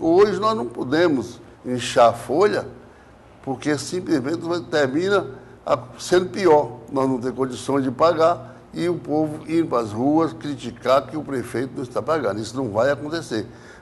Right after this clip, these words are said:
porque nós temos que pensar, é o dia de hoje e amanhã. Mas eu falei com a professora Brasília, como falei todos os nossos servidores, que eu nunca vi acontecer como tá acontecendo em Teixeira. Nós assumimos a prefeitura agora,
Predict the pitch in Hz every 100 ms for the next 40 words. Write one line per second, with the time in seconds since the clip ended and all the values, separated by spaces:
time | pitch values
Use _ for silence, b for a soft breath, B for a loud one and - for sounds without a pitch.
0 | B 110 110 139 143 123 139 135 131 -
1 | 113 - - 117 143 - B B - 120
2 | 120 110 135 110 110 127 135 135 147 104
3 | 80 - B B - 160 175 185 127 139
4 | 139 120 110 98 98 - 107 98 92 87
5 | 87 127 107 104 104 107 104 120 - 123
6 | 127 123 123 113 - B B - 104 98
7 | 113 117 - 98 87 87 131 151 123 -
8 | 208 202 220 214 135 120 123 123 101 120
9 | - 135 131 104 B B B 120 110 117
10 | 110 113 117 107 101 110 135 - - -
11 | - B B - 214 233 208 - 170 143
12 | 170 170 135 135 120 113 117 101 87 104
13 | 120